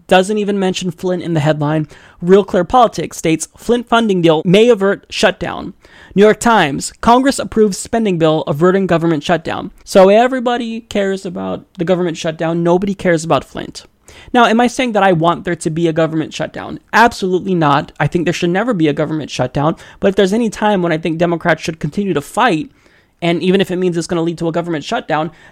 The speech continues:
now is the time to do it because potable drinking water is a human right. The residents of Flint shouldn't have to wait until November to see whether or not Congress will pull your heads out of your own asses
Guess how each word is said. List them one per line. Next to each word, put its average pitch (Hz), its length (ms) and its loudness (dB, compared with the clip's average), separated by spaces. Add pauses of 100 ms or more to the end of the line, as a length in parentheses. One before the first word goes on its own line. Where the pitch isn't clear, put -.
now 247 340 8
is 226 100 2
the 233 80 0
time 202 240 -2
to 170 80 -8
do 208 160 -2
it 160 140 -2
because 160 400 0
potable 269 480 -2
drinking 220 340 -4
water 160 240 2
is 160 160 -6
a 170 40 -6
human 202 340 -6
right. 180 420 -6 (320)
The 196 100 4
residents 262 420 4
of 220 100 -6
Flint 240 200 -6
shouldn't 233 220 -4
have 233 140 -6
to 202 60 0
wait 202 200 2
until 196 240 -2
November 190 520 2
to 160 140 -2
see 262 300 0
whether 196 280 4
or 185 60 0
not 175 240 -2
Congress 185 420 -4
will 175 120 -4
pull 220 320 0
your 185 160 -4
heads 240 340 -2
out 185 100 4
of 185 60 2
your 185 100 4
own 185 140 4
asses 185 500 -2